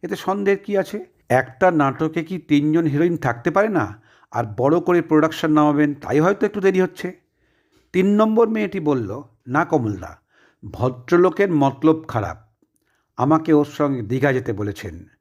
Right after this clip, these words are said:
দুরাত্রি থাকবেন সেখানে, আর এ কথাটা কাউকে বলতে বারণ করেছেন।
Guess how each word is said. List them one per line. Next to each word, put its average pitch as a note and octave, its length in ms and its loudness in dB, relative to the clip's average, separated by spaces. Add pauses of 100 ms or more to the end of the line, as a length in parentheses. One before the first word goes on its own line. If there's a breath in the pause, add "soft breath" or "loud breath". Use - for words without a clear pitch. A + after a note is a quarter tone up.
(300)
দুরাত্রি B2+ 720 -2
থাকবেন A2+ 420 -2
সেখানে, G#2 440 -6 (460)
আর F2+ 160 -10 (140)
এ A#2+ 120 -4
কথাটা D3 320 0
কাউকে E3+ 420 0
বলতে C3 360 -4
বারণ G2+ 300 -4
করেছেন। F2 520 -14